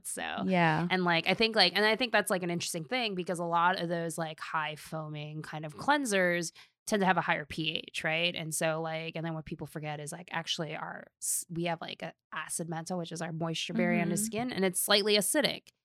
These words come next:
Speaker 2: Yes.
Speaker 1: And what, and, like, what does that do chemically? Like, it actually helps the skin, like,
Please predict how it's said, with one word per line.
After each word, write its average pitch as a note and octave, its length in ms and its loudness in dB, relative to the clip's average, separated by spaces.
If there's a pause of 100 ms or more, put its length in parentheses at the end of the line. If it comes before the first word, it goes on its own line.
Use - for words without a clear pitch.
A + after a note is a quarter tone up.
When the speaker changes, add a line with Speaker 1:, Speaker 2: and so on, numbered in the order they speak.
Speaker 2:
Yes. E3 260 -10
Speaker 1:
And F3+ 220 0
what, F3+ 280 6
and, F3+ 200 0
like, E3 240 0
what F#3+ 120 2
does F#3 120 0
that F3 200 4
do E3+ 280 0
chemically? D4 640 0
Like, E3 360 0
it F3 80 -4
actually F3 420 0
helps - 680 -4
the E3 100 -6
skin, E3+ 580 -2
like, E3 300 -12